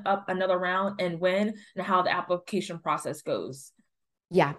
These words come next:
Speaker 2: absolutely.
Speaker 1: Mm-hmm.
Speaker 2: So we are opening up another round in January, middle of January. So yeah, get your whole, you know, New Year's done. And then let's talk. If, if you're like, "Okay, let's do it.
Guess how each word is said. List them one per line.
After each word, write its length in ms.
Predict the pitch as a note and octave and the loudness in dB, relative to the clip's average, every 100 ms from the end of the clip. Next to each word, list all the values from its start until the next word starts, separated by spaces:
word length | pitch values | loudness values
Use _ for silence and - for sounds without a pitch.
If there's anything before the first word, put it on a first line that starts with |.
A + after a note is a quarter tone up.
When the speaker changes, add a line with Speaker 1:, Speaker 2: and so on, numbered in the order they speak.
| - | 4
Speaker 2:
absolutely. 760 | F3 F3 - F3+ E3 D3+ D3+ | 4 4 6 8 8 6 4
Speaker 1:
Mm-hmm. 40 | - | 2
Speaker 2:
So 460 | - A3 F#3+ F#3 - | 4 8 10 8 6
we 240 | F#3 A3 | 0 4
are 100 | B3 | 4
opening 340 | F#3 F#3+ A3 G3+ | 4 4 4 4
up 240 | F#3 E3+ - | 2 0 2
another 360 | F3 E3 D#3 | 2 2 2
round 360 | F3+ E3 D3+ D#3 | 0 2 0 -2
in 200 | D#3+ D#3 | -2 -4
January, 800 | D3 D3+ D3 D3 C3+ C3 C#3 B2+ | 0 2 4 2 2 -2 -6 -2
middle 480 | F3 F3+ G3 A#3 A#3+ | 2 6 6 6 6
of 140 | A3 | 2
January. 760 | G3 E3+ D#3+ E3 D#3+ D#3+ D#3+ D#3 | 0 0 2 2 2 2 0 -2
So 400 | D#3 D3+ C#3+ C#3+ | -4 -2 -2 -2
yeah, 180 | C#3+ C#3 | -4 -4
get 240 | D3 E3 E3 | -4 -6 -4
your 80 | F#3 | 0
whole, 420 | F#3+ F3 E3+ F3 - - _ - | 4 4 4 -2 -14 -20 _ 0
you 80 | |
know, 140 | D#3 D3+ | 4 4
New 200 | D#3+ F3 | 6 6
Year's 300 | F3 F3 E3+ | 6 4 4
done. 460 | E3+ D#3+ D#3 D#3+ D#3+ _ _ - | 2 4 4 2 -2 _ _ -2
And 160 | D#3+ | 2
then 220 | D#3 D#3 D#3 | 4 4 2
let's 320 | D#3 C#3+ C#3+ | 0 -4 -4
talk. 400 | - D#3 - - - | -4 -4 -4 -10 -6
If, 160 | D3 D3 - | -4 -2 2
if 160 | D#3+ | 4
you're 120 | F#3+ F#3+ | 6 8
like, 140 | E3 | 8
"Okay, 380 | E3+ - C#3 - | 4 4 2 2
let's 360 | E3 D#3 D#3 D#3 | 2 4 2 0
do 260 | E3 D3+ | 2 4
it. 220 | D#3 G#3 | 4 2